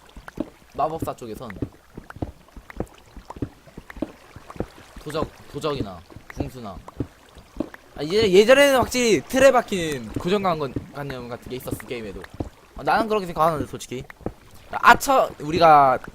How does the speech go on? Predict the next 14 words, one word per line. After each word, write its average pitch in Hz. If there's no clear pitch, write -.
대부분 147
생각하는 170
아처의 226
이미지를 151
딱 170
떠올려보세요. 123
이, 135
그런 156
대부분 156
엘프, 233
여궁수나 131
이렇게 147
떠오를 185
거예요. 101